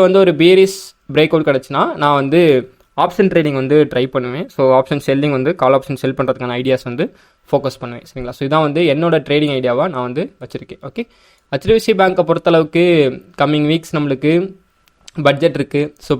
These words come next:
பேங்கிங் செக்டாரை பொறுத்தளவுக்கு ஏதாவது நம்மளுக்கு சேஞ்சஸ் பண்ணாங்கன்னா உடனே வந்து இம்பாக்ட் பண்றதுக்கான பாசிபிலிட்டிஸ் வந்து இருக்கும். So இதெல்லாம் just நீங்க ஃபண்டமெண்டலா வாட்ச் பண்ணுங்க. டெய்லியுமே நம்மளோட ப்ரீ மார்க்கெட் வீடியோவை செக் பண்ணீங்கன்னா, so அதுல வந்து பேங்கிங் செக்டரா இருந்தாலும் சரி, ஐ டி செக்டார், சர்வீஸ் செக்டார், so எதா இருந்தாலும் நம்ம அதுல வந்து இன்ஃபர்மேஷன் வந்து ஷேர் பண்ணுவோம். So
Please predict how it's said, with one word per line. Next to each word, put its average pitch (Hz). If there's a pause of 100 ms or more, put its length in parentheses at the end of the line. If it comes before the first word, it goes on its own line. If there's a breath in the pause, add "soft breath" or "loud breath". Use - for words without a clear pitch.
பேங்கிங் 170
செக்டாரை 151
பொறுத்தளவுக்கு 151
ஏதாவது 143
நம்மளுக்கு 139
சேஞ்சஸ் 143
பண்ணாங்கன்னா 135
உடனே 139
வந்து 135
இம்பாக்ட் 135
பண்றதுக்கான 131 (120)
பாசிபிலிட்டிஸ் 131
வந்து 127
இருக்கும். 139 (440 soft breath)
So -
இதெல்லாம் 185
just 180
நீங்க 170
ஃபண்டமெண்டலா 151
வாட்ச் 139
பண்ணுங்க. 139 (100)
டெய்லியுமே 175
நம்மளோட 147 (120)
ப்ரீ 175
மார்க்கெட் 165
வீடியோவை 139
செக் 135
பண்ணீங்கன்னா, 139 (180)
so - (100)
அதுல 202
வந்து 170 (380)
பேங்கிங் 147
செக்டரா 139
இருந்தாலும் 131
சரி, 135 (140)
ஐ 139
டி 160
செக்டார், 131 (400 soft breath)
சர்வீஸ் 151
செக்டார், 143
so 147
எதா 165
இருந்தாலும் 160
நம்ம 147
அதுல 139
வந்து 147
இன்ஃபர்மேஷன் 143
வந்து 135
ஷேர் 131
பண்ணுவோம். 160
So -